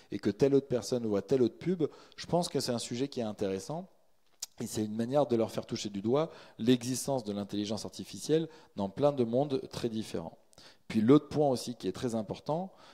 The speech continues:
c'est, euh, de leur faire lire, peut-être, euh,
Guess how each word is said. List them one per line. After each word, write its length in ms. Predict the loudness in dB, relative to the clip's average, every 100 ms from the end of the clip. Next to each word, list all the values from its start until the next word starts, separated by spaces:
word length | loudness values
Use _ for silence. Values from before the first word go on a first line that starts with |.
| _
c'est, 440 | -12 0 4 4 4
euh, 460 | 2 2 2 0 -2 0
de 120 | 2
leur 260 | 2 -2
faire 320 | -4 -4 -2 -4
lire, 440 | 0 2 2 0 -8 -20 _ _
peut-être, 540 | -4 2 2 0 -4
euh, 720 | -2 0 -2 -2 -2 -4 -6